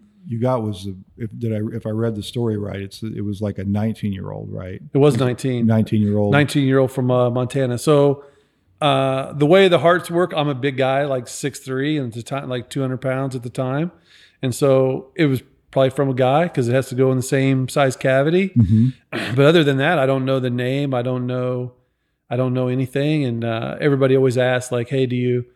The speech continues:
Speaker 2: you know, do you like chicken fajitas now and you didn't like 'em before or
Speaker 1: <laughs>
Speaker 2: something?" There's some crazy thing like that. And the answer to that is no, probably.
Speaker 1: Yeah.
Speaker 2: Um, I've written him a couple thank yous,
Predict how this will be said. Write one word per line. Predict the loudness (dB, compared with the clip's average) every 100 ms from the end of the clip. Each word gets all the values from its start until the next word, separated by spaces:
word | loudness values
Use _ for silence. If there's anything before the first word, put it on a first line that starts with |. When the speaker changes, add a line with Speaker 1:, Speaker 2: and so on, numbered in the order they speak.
| _ _ _ _ _
Speaker 2:
you | -4
know, | -2 -2 -4 -8 -4
do |
you | 0
like | 0 0 -4 -12 _ _ _ _ _ _ -8
chicken | -4 -4 -2
fajitas | 0 2 2 0
now | -2 -2
and | -2
you | -2
didn't | -2 0
like | -2 -2
'em | -6
before | -6 -6 2 4
or | 4
Speaker 1:
<laughs> | 0
Speaker 2:
something?" | -4 -2 -6 -6 -16 -20 _
There's | -2 0
some | -2
crazy | 2 4 4
thing | 2 0
like | 0 2
that. | 4 4
And | 4 0 -6 -8
the | -2 0
answer | 0 0
to | 2
that | 2 2
is | 0
no, | -2 -2 -2 -2
probably. | 0 2 2 0 -2 -10
Speaker 1:
Yeah. | -6
Speaker 2:
Um, | 2 4 4 0 -8 _
I've | 4 6
written | 6 4
him | -2
a |
couple | 0 0 -2
thank | -2 -2 0
yous, | 0 2 0 -2